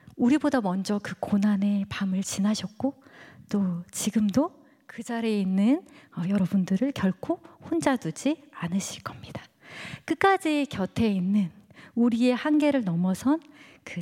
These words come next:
참된 친구의 모습으로 우리와 끝까지 함께 하실 것입니다. 그리고 그 예수님께서 말씀하십니다.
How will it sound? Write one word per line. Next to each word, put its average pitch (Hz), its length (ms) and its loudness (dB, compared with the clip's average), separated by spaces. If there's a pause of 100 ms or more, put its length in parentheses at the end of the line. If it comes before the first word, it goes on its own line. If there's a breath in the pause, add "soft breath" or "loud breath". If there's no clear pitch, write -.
참된 269 640 -2
친구의 269 480 2
모습으로 185 720 0
우리와 185 480 -4
끝까지 - 560 -6
함께 247 380 2
하실 240 280 -2
것입니다. - 540 -6 (500 loud breath)
그리고 247 220 2
그 - 180 -4
예수님께서 202 720 2
말씀하십니다. 196 840 2